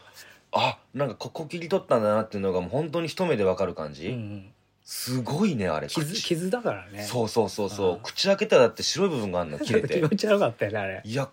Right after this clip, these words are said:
Speaker 1: 怖いね。
Speaker 2: そうそう。
Speaker 1: ジュクジュクしてて、
Speaker 2: まだね。
Speaker 1: 「そら痛いわ、これ」っていうね、飲んだら。
Speaker 2: そうそう。
Speaker 1: うん。
Speaker 2: で、あれが、やっと治ってきて、
Speaker 1: うん。
Speaker 2: まあ、今ちょっと喋るの、
Speaker 1: うんうん。
Speaker 2: できるんだけど、
Speaker 1: うん。
Speaker 2: もうね、やっぱ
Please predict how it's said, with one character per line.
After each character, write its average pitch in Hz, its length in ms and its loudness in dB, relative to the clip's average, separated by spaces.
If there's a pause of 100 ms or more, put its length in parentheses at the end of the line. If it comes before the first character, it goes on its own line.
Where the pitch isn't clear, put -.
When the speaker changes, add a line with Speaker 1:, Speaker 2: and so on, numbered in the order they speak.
Speaker 1:
怖 156 480 4
い 165 140 -4
ね。 117 500 -6
Speaker 2:
そ 120 80 2
う 110 80 0
そ 104 140 -6 (160)
う。 - 40 -12
Speaker 1:
ジ 131 120 -6
ュ - 20 -18
ク 139 120 -4
ジ 113 100 -2
ュ - 20 -4
ク 104 100 -6
し - 80 -6
て 98 140 -6
て、 80 440 -4 (480)
Speaker 2:
ま 220 140 10
だ 139 140 4
ね。 - 60 -2
Speaker 1:
「そ 190 60 8
ら 185 60 8
痛 - 0 -
い 185 120 0
わ、 151 120 8
こ 131 160 0
れ」 107 120 0
っ - 20 -4
て - 180 -12
い 76 60 -6
う 80 80 -8
ね、 92 360 -4
飲 95 140 -4
ん 90 80 -6
だ 78 140 -2
ら。 67 100 -4
Speaker 2:
そ 143 80 -4
う 123 80 -4
そ 104 400 -8
う。 - 20 -6
Speaker 1:
う 104 60 -4
ん。 80 460 -8 (100)
Speaker 2:
で、 175 60 2
あ 170 100 2
れ 208 300 0
が、 190 480 0 (520)
や 156 200 0
っ 120 80 -10
と 131 100 -6
治 131 240 0
っ - 20 -6
て - 220 -14
き - 140 -20
て、 131 400 -2
Speaker 1:
う - 20 -6
ん。 80 280 -6 (200)
Speaker 2:
ま 202 80 -2
あ、 - 20 2
今 170 220 0
ち - 100 -2
ょ 127 40 4
っ - 20 -8
と - 160 -4
喋 117 340 2
る 98 220 -4
の、 101 200 -14 (200)
Speaker 1:
う 98 40 -10
ん 95 40 -6
う 85 300 -6
ん。 - 20 -2
Speaker 2:
で 127 140 0
き 143 80 0
る 113 80 -2
ん 95 80 -10
だ 92 80 -10
け 92 80 -10
ど、 98 140 -6
Speaker 1:
う 98 40 -8
ん。 85 260 -8 (520)
Speaker 2:
も 127 160 -2
う - 20 -6
ね、 107 320 -6 (560)
や 139 120 -4
っ - 20 -14
ぱ - 80 -20